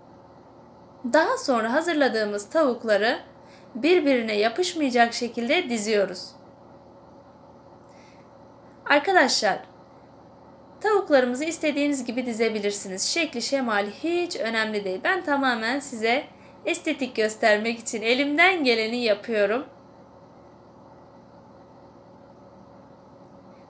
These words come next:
İsterseniz az yapın, isterseniz çok yapın.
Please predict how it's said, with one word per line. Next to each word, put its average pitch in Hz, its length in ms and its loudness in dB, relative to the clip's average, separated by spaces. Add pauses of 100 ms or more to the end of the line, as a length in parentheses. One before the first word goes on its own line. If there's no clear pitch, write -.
İsterseniz 285 720 0
az 262 260 0
yapın, 208 340 -4
isterseniz 254 840 -4
çok 208 200 -10
yapın. - 220 -10